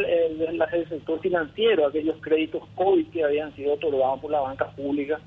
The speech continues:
el año pasado, eh, hoy en día también están teniendo facilidades, como por ejemplo otorgarles un año más de gracia. Ya tenían un año de gracia, ahora se les añade otro año más de gracia, es decir, son dos años que estas empresas no van a pagar absolutamente nada.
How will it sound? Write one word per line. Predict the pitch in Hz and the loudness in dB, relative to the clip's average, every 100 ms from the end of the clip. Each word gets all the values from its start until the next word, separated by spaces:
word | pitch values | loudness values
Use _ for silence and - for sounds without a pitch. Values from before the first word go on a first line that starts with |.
| - - - - - - | -20 -18 -18 -20 -20 -12
el | - 156 | -2 0
año | 156 160 | 2 0
pasado, | 160 - - 135 139 156 160 | -4 -4 0 4 4 4 0
eh, | 156 147 | 0 0
hoy | 143 147 | 0 0
en | 160 | -2
día | 143 151 | 0 0
también | 156 143 143 147 | 0 -4 -4 -6
están | 156 143 147 | -6 -8 -4
teniendo | 147 139 147 | -2 0 0
facilidades, | 151 160 160 143 139 143 | -2 -2 2 4 4 2
como | 147 147 | -2 0
por | 156 | 2
ejemplo | 147 - 139 151 | 0 -4 -2 2
otorgarles | 156 160 143 143 147 156 | 4 4 4 4 2 0
un | 175 | 0
año | 165 165 | 0 2
más | 147 147 160 | 0 0 0
de | 151 | 0
gracia. | 135 131 139 - - - - - - - | 0 0 -2 -6 -16 -16 -20 -18 -18 0
Ya | 196 | 0
tenían | 214 170 165 170 | 0 -2 -2 -2
un | 151 | -2
año | 147 151 | -2 0
de | 156 | 0
gracia, | 139 139 151 | 0 0 -2
ahora | 139 143 | -4 -2
se | 160 | -4
les | 156 | -4
añade | 160 151 131 135 143 151 | -4 -6 -8 -4 -2 -2
otro | 139 147 151 | -4 -6 -4
año | 131 139 | -6 -6
más | 139 135 | -10 -6
de | 143 | 0
gracia, | 131 143 160 | 0 0 -2
es | 143 | -4
decir, | 151 139 | -4 -4
son | 160 143 | -6 -4
dos | - - | -6 0
años | 160 170 175 | 2 2 0
que | 175 | -2
estas | 135 143 151 | -4 -4 -8
empresas | 139 143 147 | -2 -2 0
no | 143 160 | 2 4
van | 143 | 4
a | 151 | 0
pagar | 143 127 | 0 0
absolutamente | 135 - 131 131 143 131 147 | 0 -2 -6 0 -2 0 -2
nada. | 139 123 135 | -2 0 -4